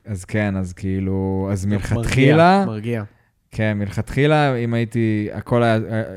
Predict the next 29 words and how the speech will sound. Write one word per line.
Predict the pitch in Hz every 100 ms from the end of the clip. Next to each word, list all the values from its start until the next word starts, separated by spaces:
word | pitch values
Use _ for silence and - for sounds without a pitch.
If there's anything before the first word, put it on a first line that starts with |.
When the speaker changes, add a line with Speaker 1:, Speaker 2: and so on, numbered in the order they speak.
| 120
Speaker 1:
אם | 127 120
ככה | 139 131 139
היה | 110
שם | 110 110
משטרה, | 104 120 147 160 - - - -
מרגיע, | 139 139 165 180 156 -
כן, | 170 160
מצוין. | 131 - 143 139 113
הם | 127 120
היו | 139
גם | 147
עושים | 139 131 - 160
משהו | 131 - 113
אם |
היה | 110
קורה | 107 104 101
לי, | 101
נכון? | 101 - 123 143 147 -
Speaker 2:
לא, | 143 151
הם | 131
היו | 156
עושים, | 175 - 107
הם | 101
היו, | 113 -
לא, | 131 120
אם | 151
עכשיו | 170 156 147
היו, | 147 156
אה, | 156